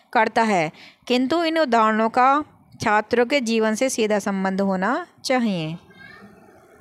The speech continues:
समापन, क्लोजर का दूसरा अर्थ समीपता भी होता है, किंतु यहाँ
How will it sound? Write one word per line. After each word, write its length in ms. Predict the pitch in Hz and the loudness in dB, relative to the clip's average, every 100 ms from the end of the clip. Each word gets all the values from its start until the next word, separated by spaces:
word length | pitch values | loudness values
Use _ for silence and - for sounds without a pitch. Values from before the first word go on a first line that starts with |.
| - - - - _ _ _ - - - - - - - | -20 -20 -20 -20 _ _ _ -20 -20 -20 -20 -18 -18 -12
समापन, 680 | - 247 240 247 247 294 311 294 - | -2 0 2 2 2 2 0 -4 -4
क्लोजर 480 | 247 240 247 240 277 | 0 2 4 4 0
का 360 | 285 233 226 247 | 2 2 4 2
दूसरा 600 | 233 226 214 240 247 226 | 2 0 0 2 4 2
अर्थ 160 | 254 | 0
समीपता 560 | - 247 220 214 - 208 | -4 -4 -2 -2 -2 0
भी 140 | 240 | 2
होता 300 | 277 214 202 | 0 0 0
है, 280 | 180 175 156 - - - _ | 0 0 -4 -8 -20 -20 _
किंतु 300 | 226 247 320 | 0 0 0
यहाँ 360 | 302 269 233 | 2 2 2